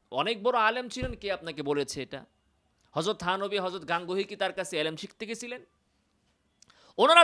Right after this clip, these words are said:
তার কাছে গিয়েছিলেন ইসলাহ, আত্মশুদ্ধির জন্য। যেহেতু তিনি অনেক বড় বুজুর্গি, যহ-, যেহেতু তিনি ইসলাহের দিকে অনেক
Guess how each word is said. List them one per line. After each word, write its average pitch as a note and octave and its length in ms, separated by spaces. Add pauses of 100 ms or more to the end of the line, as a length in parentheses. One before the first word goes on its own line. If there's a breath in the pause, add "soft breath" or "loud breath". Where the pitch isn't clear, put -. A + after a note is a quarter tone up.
তার D#4 160
কাছে D4 240
গিয়েছিলেন D4 380 (240)
ইসলাহ, F3 460 (600)
আত্মশুদ্ধির F3+ 760
জন্য। G2+ 200 (520 soft breath)
যেহেতু D4 340
তিনি C4 120 (100)
অনেক A3+ 220
বড় F3 120 (100)
বুজুর্গি, A2+ 380 (340 soft breath)
যহ-, D4+ 280 (100)
যেহেতু D4+ 280 (100)
তিনি D4+ 120 (120)
ইসলাহের C#4 560 (120)
দিকে B3+ 200 (140)
অনেক A#3+ 160